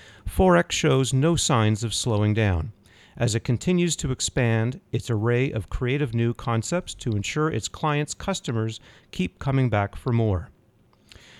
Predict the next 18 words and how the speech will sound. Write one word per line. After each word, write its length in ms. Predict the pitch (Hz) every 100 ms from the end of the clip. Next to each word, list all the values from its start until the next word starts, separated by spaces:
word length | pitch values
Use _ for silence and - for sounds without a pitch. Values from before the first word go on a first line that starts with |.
| -
To 100 | 196
talk 260 | 226 240 220
about 240 | 139 131
Forec 560 | - 123 104 123 - - -
and 160 | 127 113
the 100 | 107
exciting 520 | - - 170 160 131
world 320 | 113 117 127
of 100 | 104 -
entertainment 600 | 120 120 120 113 104 101
destination 720 | 110 - 110 98 101 - 95
design, 640 | 95 92 131 110 87 95 - - - -
I'm 180 | 127 139
joined 340 | 127 165 202
by 120 | 165 120
Mister 380 | 123 - 117
Cale 460 | 107 - 139 139 135
Height, 440 | - 143 85 -